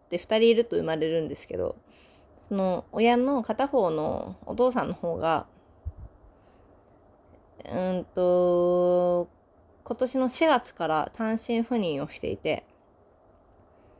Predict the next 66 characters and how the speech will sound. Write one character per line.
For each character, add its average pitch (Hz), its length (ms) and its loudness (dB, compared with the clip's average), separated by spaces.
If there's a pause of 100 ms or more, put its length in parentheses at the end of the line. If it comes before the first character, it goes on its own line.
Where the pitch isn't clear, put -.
(720)
あ 180 120 -6
の、 170 300 -6
仙 277 320 2
台 147 200 2
に 160 160 -4
い 95 60 -4
る 160 140 0
ん - 80 -8
で - 60 -10
す - 140 -14
ね。 202 280 -6 (440)
仙 226 320 -4
台 160 180 -2
っ - 20 -8
て - 180 -12
宮 185 240 2
城 80 160 -4
で - 100 -4
す - 140 -16
か？ 214 220 -10 (580)
宮 196 240 -2
城 160 120 -2
の 147 100 -4
都 - 140 -18
会 165 280 -2
の 160 220 -2
と 151 100 -10
こ 156 140 -4
ろ 156 80 -2
に、 95 200 -8 (1300)
今 - 120 -18
年 - 180 -14
の 185 120 -6
四 196 120 -4
月 170 220 -2
か 156 80 -8
ら 143 60 -6
単 175 300 -6
身 185 160 -4
赴 190 140 -4
任 160 240 -6
を - 60 -10
し - 80 -16
て - 120 -12
い - 60 -6
て、 - 340 -6 (1900)
で、 220 220 -2
そ 226 120 -2
の、 214 140 2
私 208 240 -2
仙 330 260 -4
台 185 180 2
っ 180 40 -6
て - 80 -10
行 165 80 -10
っ - 40 -20
た 240 100 -4
こ 262 80 -2
と 254 100 -6
が 170 100 -2
な 160 140 -6
か 151 80 -10
っ 151 100 -10
た 151 120 -10
の 160 120 -8
で、 151 220 -4